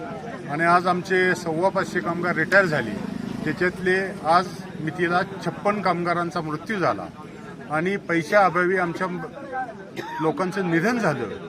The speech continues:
वारंवार यांना सांगून सुद्धा नऊ वर्षामध्ये यांनी आमचा एक रुपया दिला नाही आणि इथून भविष्यात देतील अशी परिस्थिती आज तरी दिसत नाही. काल काही संचालक आले, त्यांनी आम्हाला आश्वासन दिलं,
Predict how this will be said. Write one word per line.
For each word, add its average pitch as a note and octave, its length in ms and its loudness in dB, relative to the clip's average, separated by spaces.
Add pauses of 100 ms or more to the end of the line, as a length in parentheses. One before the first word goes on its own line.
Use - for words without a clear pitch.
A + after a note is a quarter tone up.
(360)
वारंवार G3+ 520 6
यांना F#3+ 320 0
सांगून F3+ 420 -2
सुद्धा D#3 360 2 (480)
नऊ F#3+ 300 2
वर्षामध्ये F#3+ 720 2
यांनी F#3 220 0
आमचा F#3 260 0
एक F#3+ 220 4
रुपया G3 400 8
दिला F3 280 6
नाही A#2+ 280 0 (540)
आणि G#3+ 140 0
इथून G#3+ 300 -2
भविष्यात G#3 400 2
देतील G3+ 340 0
अशी G3 220 4
परिस्थिती F#3 500 -2
आज F3 160 6 (100)
तरी F3 160 0
दिसत D3 360 -6
नाही. F#2 160 -10 (640)
काल F3+ 160 4
काही G3 220 6
संचालक G3+ 540 2
आले, G3+ 180 4
त्यांनी G3 280 0
आम्हाला G3+ 260 4
आश्वासन G3+ 500 2
दिलं, C#3 200 0